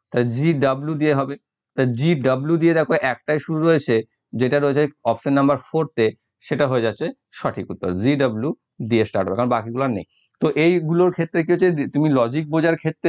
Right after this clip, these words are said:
তুমি পুরোপুরি করতে যাবে না, পুরোপুরি করতে গেলে তোমার সময় নষ্ট হবে। এরকম প্রথম দুটো লেটার করলেই তোমরা দেখবে অপশনের মধ্যে থেকে তাকে বেছে নিতে পারবে, সেটা করে নেবে। বা ফার্স্ট লেটার আর লাস্ট লেটার দুটোই দেখবে একই তো থাকবে না অপশনে,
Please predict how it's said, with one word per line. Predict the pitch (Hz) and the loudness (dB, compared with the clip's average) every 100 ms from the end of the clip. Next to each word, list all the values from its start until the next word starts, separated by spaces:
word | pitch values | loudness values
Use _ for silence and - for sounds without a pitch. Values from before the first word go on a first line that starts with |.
| - | 0
তুমি | 151 147 | 0 0
পুরোপুরি | 156 170 160 170 165 | 0 0 0 -2 0
করতে | 151 - 143 | -2 0 0
যাবে | 127 135 117 | 2 2 0
না, | 110 - _ _ - | -2 -6 _ _ 0
পুরোপুরি | 160 160 170 170 156 | 0 2 0 2 0
করতে | 127 143 | -2 0
গেলে | 135 135 | 0 0
তোমার | 131 - | -2 0
সময় | 127 120 110 | 0 2 0
নষ্ট | 104 101 | 0 -2
হবে। | 92 120 | -2 0
এরকম | 135 151 147 | 0 0 -2
প্রথম | 131 160 165 | -4 -2 -2
দুটো | 156 165 165 - 127 | 0 0 0 -2 -2
লেটার | 127 139 147 143 | 0 0 0 0
করলেই | 123 123 135 190 _ _ _ - | -2 0 0 -2 _ _ _ -2
তোমরা | 131 131 123 | 0 0 -2
দেখবে | 131 156 127 | 0 2 0
অপশনের | - 156 151 151 | 0 -4 -2 -2
মধ্যে | 147 147 | -2 -2
থেকে | 147 | -2
তাকে | 139 147 113 | -2 -2 -2
বেছে | 107 131 | -2 -2
নিতে | 120 127 | -2 0
পারবে, | 113 107 190 - _ _ _ _ _ _ _ - | -2 -2 -6 -10 _ _ _ _ _ _ _ -20
সেটা | - 143 143 | -4 -2 0
করে | 120 | 0
নেবে। | 113 | 0
বা | 127 - | -2 0
ফার্স্ট | 123 - 143 | -2 -2 -2
লেটার | 135 147 | 0 0
আর | 139 120 | 2 0
লাস্ট | 120 - | 0 -2
লেটার | 127 139 135 _ _ - | -2 -2 -2 _ _ -2
দুটোই | 123 131 156 | 0 2 2
দেখবে | 151 139 131 | 0 2 0
একই | 151 135 | -2 -6
তো | 131 | -4
থাকবে | 120 107 120 | -6 -4 -2
না | 123 - _ _ - | -2 -6 _ _ -2
অপশনে, | 113 - 107 | -2 0 -4